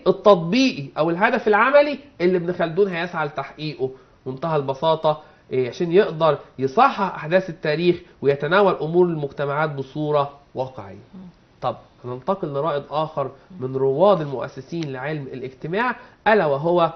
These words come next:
اوغاست كونت. اوغاست كونت طبعا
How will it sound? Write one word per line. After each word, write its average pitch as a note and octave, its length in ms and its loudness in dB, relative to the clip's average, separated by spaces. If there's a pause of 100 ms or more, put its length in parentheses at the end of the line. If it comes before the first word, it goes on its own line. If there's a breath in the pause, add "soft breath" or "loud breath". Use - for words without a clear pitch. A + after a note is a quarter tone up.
(140)
اوغاست D#3 600 0
كونت. A2+ 420 -4 (840 soft breath)
اوغاست B3+ 300 4
كونت G3+ 260 2
طبعا F#3 560 2